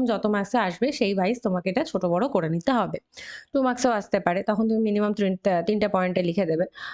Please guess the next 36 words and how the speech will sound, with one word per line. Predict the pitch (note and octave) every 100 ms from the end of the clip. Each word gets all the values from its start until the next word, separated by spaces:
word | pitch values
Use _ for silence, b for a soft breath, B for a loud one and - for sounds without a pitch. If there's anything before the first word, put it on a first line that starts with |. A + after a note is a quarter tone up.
| B A3
বা | A3+
ধরো | A3+ A3 G#3
যদি | G#3 G#3
থ্রি | G#3+ A#3+
মার্কসে | A3 G3 -
আসে, | F3+ F#3+
মিনি-, | G3 A3 A3+
মিনিমাম | A3+ A3+ B3 B3
চারটে | A3+ -
পয়েন্টে | G3+ F#3 F3+ F3
লিখবে, | E3+ E3 F3+ - B B B _
ঠিক | D4
আছে? | B3 G#3+
তো | A3+
এটা | A#3+ C#4
কি | C#4 C#4
হয় | B3+ B3+
না, | C#4 B3+ B3+
উঁচু | B3+ B3 A#3+ D4
জায়গা | C4+ C4+ C4 B3+ C4+ D4+ G#4+ _ _ _ -
যখন | G#3 G3+ A#3 D#4
সমতল | - A3 F#3+ F#3+ G3+
ভূমিতে | G#3 G#3+ A3
পরিণত | A#3 A#3 A#3 B3
হয়, | A#3 C4+ F#4 -
এটা | B3
প্রথমেই | B3 G#3+ A#3+ B3 B3+
বললাম | G3 F3+ F#3 G3+
আজকের, | E3+ - F#3 F#3 B B B B
আহ, | F#3 F3
সলিউশনের। | G#3 F3+ F3+ F#3+ F3+ C#4
আর | A#3
এটা | G#3 A#3
হচ্ছে | B3+ B3+ C#4+
ক্ষয়জাত | A#3+ G#3 G#3 A3+
পদার্থ | C4+ B3 G#3+ G#3 G#3